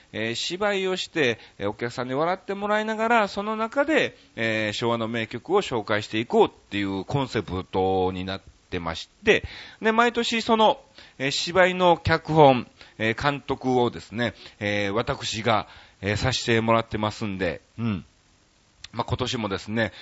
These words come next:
えー、台本を全部作って、えー、演者さん、歌手の方にもですね、えー、ちょっと演出とかね、えー、演技指導なんかもね、あの、こ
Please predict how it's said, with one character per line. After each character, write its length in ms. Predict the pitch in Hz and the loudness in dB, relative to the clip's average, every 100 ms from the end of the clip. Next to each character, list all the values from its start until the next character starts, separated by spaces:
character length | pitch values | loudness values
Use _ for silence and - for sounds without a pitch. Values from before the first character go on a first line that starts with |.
| - | -12
え 140 | 98 104 | -6 -4
ー、 40 | |
台 180 | 110 107 | -2 -2
本 280 | 107 110 107 | -2 -2 -2
を 80 | 101 | -2
全 260 | 104 110 | -4 -6
部 100 | 95 - | -8 -12
作 260 | - 160 | -6 -4
っ 20 | |
て、 360 | 160 208 170 - - - - | -2 2 2 0 -8 -20 -8
え 760 | 98 107 104 101 101 98 95 113 | -4 -2 0 0 0 -2 -2 -2
ー、 20 | |
演 100 | 127 | 0
者 120 | 113 | -2
さ 120 | 117 110 | -4 -6
ん、 40 | |
歌 160 | - 113 | -6 -4
手 160 | 117 | -4
の 140 | 104 - | -4 -6
方 240 | 123 131 | -4 -4
に 100 | 127 | -2
も 140 | 104 | -2
で 80 | 85 | -4
す 100 | - | -4
ね、 240 | 123 139 - - - | 0 0 0 -10 -10
え 180 | 90 95 | -6 -6
ー、 20 | |
ち 60 | 101 | -6
ょ 20 | |
っ 20 | |
と 100 | 101 | -6
演 280 | 101 113 107 | -2 -2 -2
出 220 | - - | -6 -4
と 100 | 113 | -4
か 140 | 90 101 | -2 0
ね、 260 | 147 139 - - | 2 2 -2 -12
え 280 | 92 101 107 | -4 -2 0
ー、 40 | 131 | -2
演 100 | 117 | -2
技 100 | 117 - | -6 -4
指 160 | 120 120 | 2 4
導 120 | 110 | 4
な 100 | 95 | 0
ん 60 | |
か 120 | 80 85 | -6 -10
も 180 | 90 | -8
ね、 160 | 135 170 | 2 4
あ 100 | 120 | 4
の、 240 | 107 98 98 | 2 -2 -4
こ 720 | 101 104 107 104 104 107 | 0 2 4 4 4 2